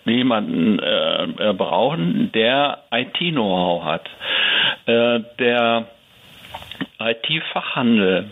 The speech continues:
äh, ist sich dieser Rolle, glaube ich, noch nicht ausreichend bewusst. Ähm, sie glauben immer, das wäre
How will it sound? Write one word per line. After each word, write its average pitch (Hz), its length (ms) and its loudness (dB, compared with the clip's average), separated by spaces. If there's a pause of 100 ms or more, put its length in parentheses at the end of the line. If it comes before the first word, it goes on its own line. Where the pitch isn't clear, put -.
(640)
äh, 120 640 2 (580)
ist 143 220 -4
sich 151 300 -4 (100)
dieser 160 440 -2
Rolle, 147 500 2
glaube 123 400 2
ich, 139 120 -4
noch 120 200 -2
nicht 139 400 -4
ausreichend 123 580 -2
bewusst. 92 640 -2 (920)
Ähm, 117 1300 2
sie 123 160 2
glauben 139 440 2
immer, 147 280 0
das 139 200 -2
wäre 123 280 0